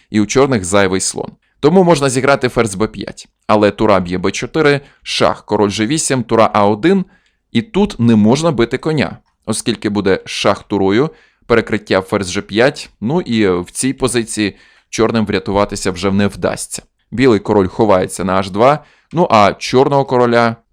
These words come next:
чекають серйозні неприємності. Тому тут краще бити не коня, а пішака на Д чотири. І після шаху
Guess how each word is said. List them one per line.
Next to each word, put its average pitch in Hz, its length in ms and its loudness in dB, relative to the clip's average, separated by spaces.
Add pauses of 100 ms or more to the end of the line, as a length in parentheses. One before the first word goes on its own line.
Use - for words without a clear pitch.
чекають 135 580 2
серйозні 107 680 0
неприємності. 104 920 -4 (320)
Тому 156 260 2
тут 202 200 0
краще 135 360 0
бити 117 320 0
не 113 160 2
коня, 123 580 -2 (160)
а 107 260 2 (180)
пішака 120 520 -4 (220)
на 110 140 2
Д 107 120 -4
чотири. - 440 -10 (420)
І 110 100 -4
після 123 280 -2
шаху 170 560 -2